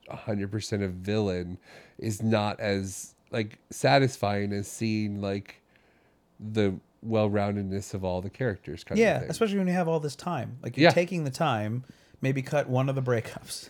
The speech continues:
Speaker 1: No, really, but you could.
Speaker 2: And you could, and cut one of the moments where, where Nadine is, is, uh,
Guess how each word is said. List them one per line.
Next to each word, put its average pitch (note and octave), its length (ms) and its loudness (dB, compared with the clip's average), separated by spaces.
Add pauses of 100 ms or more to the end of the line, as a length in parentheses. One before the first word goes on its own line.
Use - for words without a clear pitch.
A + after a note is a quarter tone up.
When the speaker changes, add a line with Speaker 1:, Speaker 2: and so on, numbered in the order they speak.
Speaker 1:
No, E3 200 12
really, D#3+ 380 12
but C3 120 6
you C#3 140 4
could. F3+ 340 6
Speaker 2:
And E3+ 140 4
you E3+ 80 0
could, F3 320 8
and D3+ 180 2
cut D#3 240 2
one C#3+ 220 2
of B2 140 -2
the B2+ 80 0
moments A#2 400 0
where, A2 420 0
where A2+ 160 -2
Nadine G#2 400 -4
is, - 320 -8
is, G#2 300 -10
uh, - 180 -10